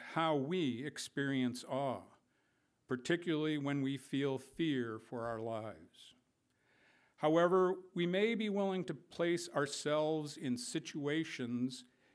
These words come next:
in which we may experience awe. Research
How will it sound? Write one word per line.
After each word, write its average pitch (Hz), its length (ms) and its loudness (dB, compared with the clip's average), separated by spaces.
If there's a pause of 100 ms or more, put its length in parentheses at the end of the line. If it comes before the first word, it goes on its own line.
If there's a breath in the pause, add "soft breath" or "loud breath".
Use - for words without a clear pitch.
in 147 160 0
which 156 260 0
we 170 300 -2
may 170 240 0
experience 156 1040 -2
awe. 101 300 -8 (1160 soft breath)
Research 165 680 0